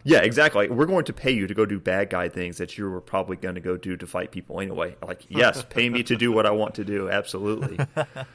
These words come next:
Speaker 1: Um, he's also got kinda that suave, like, just that attitude and that, that persona about him, I think's really good.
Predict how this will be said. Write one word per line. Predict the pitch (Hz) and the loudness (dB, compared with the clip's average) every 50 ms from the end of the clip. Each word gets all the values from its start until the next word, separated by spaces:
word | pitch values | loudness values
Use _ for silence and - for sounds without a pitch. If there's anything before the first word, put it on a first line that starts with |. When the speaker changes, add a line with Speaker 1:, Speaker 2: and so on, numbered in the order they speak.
| _ _ _ _ _ - 120 | _ _ _ _ _ 0 4
Speaker 1:
Um, | 117 113 107 104 | 4 4 4 4
he's | 107 110 110 | 2 2 2
also | 127 123 - 113 | 2 2 2 0
got | - 101 101 - | -2 -2 -4 -4
kinda | - 104 98 98 | -4 -4 -2 -2
that | 95 92 - - | -2 -4 -4 -4
suave, | - - - - 104 101 98 95 92 95 95 95 95 98 92 | -6 -6 -6 -4 -2 -2 0 0 2 2 2 2 2 0 -2
like, | 87 92 90 95 90 - _ _ _ _ _ _ _ _ _ _ _ - | -4 -6 -6 -6 -8 -10 _ _ _ _ _ _ _ _ _ _ _ -8
just | - 127 120 110 | -8 -4 -2 0
that | 98 - - | 0 0 0
attitude | 98 101 95 98 101 90 - - 113 | 0 -2 -2 -2 -4 -6 -6 -4 -4
and | 101 95 | -4 -4
that, | 92 85 - - _ - | -6 -8 -10 -12 _ -16
that | - 90 85 - _ _ _ _ _ _ _ _ _ _ _ | -16 -16 -16 -16 _ _ _ _ _ _ _ _ _ _ _
persona | - - 104 - - - 104 98 101 104 104 | -4 -4 -4 -4 -2 -2 -2 -2 0 0 0
about | 110 107 107 110 110 113 | 0 0 0 -2 -2 -2
him, | 120 117 113 110 | -4 -4 -4 -4
I | 101 95 | -6 -6
think's | 92 92 - - | -6 -8 -10 -8
really | 98 98 92 92 | -6 -6 -6 -4
good. | 87 98 92 95 95 - | -4 -4 -4 -4 -6 -8